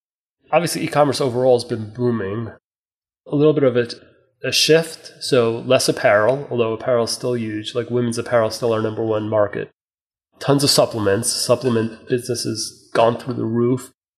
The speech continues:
Supplements for gamers through, like, we have prenatal vitamin companies. Like, so, like, the whole range of anything to do with, like, health-related stuff has been really big.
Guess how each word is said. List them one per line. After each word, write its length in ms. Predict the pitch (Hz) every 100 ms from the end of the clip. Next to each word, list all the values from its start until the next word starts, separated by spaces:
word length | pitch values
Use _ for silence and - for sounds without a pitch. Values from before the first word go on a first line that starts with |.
| _ _ _ _ _ -
Supplements 400 | 131 127 113 -
for 100 | 107
gamers 680 | 110 110 110 104 98 -
through, 240 | 117 104 101
like, 380 | 101 98 - - - - - _ _ 139
we 80 |
have 100 | 110
prenatal 460 | - 139 113 107 98
vitamin 360 | 98 95 92 95
companies. 500 | 98 - - - 131
Like, 180 | 127
so, 120 | - 143
like, 160 | 143
the 80 | 131
whole 340 | - 160 135
range 220 | 120 107 101
of 80 |
anything 280 | 127 135 131
to 80 | 117
do 100 | 113
with, 100 | 107
like, 140 | 107 -
health-related 600 | 120 117 139 139 139 139
stuff 280 | 147 139
has 120 | 123 -
been 160 | 127
really 240 | 123 123 123
big. 420 | 120 113 110